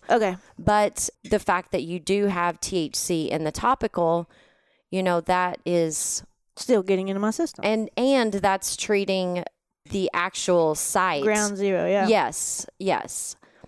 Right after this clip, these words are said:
Speaker 2: So what a doctor or, you know, cannabis nurse practitioner, what they can help you do is really hone that. And frankly, if that means that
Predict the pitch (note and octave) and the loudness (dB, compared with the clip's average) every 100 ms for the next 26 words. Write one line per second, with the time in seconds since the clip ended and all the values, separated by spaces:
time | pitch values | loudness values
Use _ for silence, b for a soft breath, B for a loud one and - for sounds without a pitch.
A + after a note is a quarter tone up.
0 | B B - - G3+ F#3+ F#3 F#3 - - | B B -4 2 4 4 4 2 -2 -8
1 | _ _ b b - F#3 G3+ - F#3+ G3 | _ _ b b -2 2 2 2 2 2
2 | F3+ - G3 F#3 E3+ - F3 E3+ - F3+ | 2 0 2 4 4 2 2 2 0 -2
3 | E3+ E3 - F3+ E3+ E3+ - E3+ E3 - | -2 -2 -2 -2 0 -2 -2 -2 -2 -4
4 | - F3 - F3+ - F3 E3+ E3 E3 E3+ | -4 -6 -4 -4 -2 -2 0 0 0 0
5 | D#3+ F3 F3 D#3+ - D#3+ D3 D#3+ D#3+ D#3 | 0 -2 -2 -2 -2 -6 0 2 2 0
6 | D3+ D3+ - - b b b b b - | 0 -2 -2 -8 b b b b b 0
7 | A#3 C4 A3+ G3 A#3+ A#3+ F3 A#2 G3 - | 2 4 4 2 2 0 0 -2 -2 -2
8 | G#3+ G#3 G#3 F#3+ G3 G3 D3+ F#3+ F#3+ F#3+ | -2 0 2 2 2 -2 0 -2 -2 -2
9 | - F3 E3+ | 0 2 2